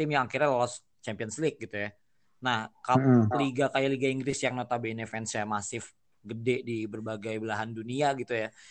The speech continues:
Speaker 1: Sekarang kita ngeliat M U ada di posisi lima nih. Terus
Speaker 2: Hmm.
Speaker 1: kemarin trennya lagi, lagi oke juga kan. Leicester juga lagi turun. Lo, gue
Speaker 2: Hmm.
Speaker 1: bisa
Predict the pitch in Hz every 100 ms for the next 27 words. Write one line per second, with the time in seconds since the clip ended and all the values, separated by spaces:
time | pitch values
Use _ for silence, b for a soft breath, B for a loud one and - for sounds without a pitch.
0 | b - - 151 165 175 165 156 165 -
1 | - 131 139 165 156 135 131 120 123 -
2 | 170 170 - _ - 123 135 156 143 120
3 | 101 - _ _ _ _ _ - 160 180
4 | 131 139 120 104 131 127 165 180 156 202
5 | 180 151 139 131 135 127 139 135 180 165
6 | 117 131 143 _ - 120 120 175 165 135
7 | 123 120 151 151 135 127 _ _ _ _
8 | _ _ _ - 131 135 131 - 131 120
9 | 110 110